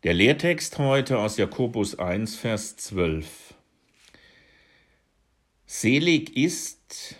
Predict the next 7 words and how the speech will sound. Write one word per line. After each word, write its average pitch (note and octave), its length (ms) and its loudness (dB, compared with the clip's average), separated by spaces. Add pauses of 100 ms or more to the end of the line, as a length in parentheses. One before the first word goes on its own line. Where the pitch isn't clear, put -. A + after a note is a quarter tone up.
wer F#2+ 260 -2
Anfechtung A#2 840 -2
erduldet. E2+ 1160 -4 (1800)
Denn B2+ 140 6
nachdem D3 420 2
er D#3+ 140 0
bewährt A#2+ 580 0